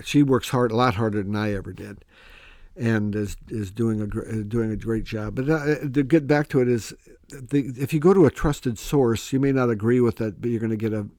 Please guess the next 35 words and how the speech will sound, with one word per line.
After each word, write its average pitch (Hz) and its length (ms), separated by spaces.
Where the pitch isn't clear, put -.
perspective. 101 680
Should 127 240
you 123 60
watch 117 320
N-, 127 120
M 123 400
S 123 200
N 120 100
B 120 80
C 127 220
and 123 160
Fox? 120 600
Sure, 123 560
you 123 200
know, 117 180
but, 113 280
but 110 300
remember 123 360
that, 117 180
uh, 110 460
especially 143 460
in 110 180
their, 107 260
in 135 80
their 117 100
commentators, 110 960
they're 113 140
coming 117 360
at 113 140
it - 100
from 110 180
a 104 60
point 107 300
of 107 40
view, 120 380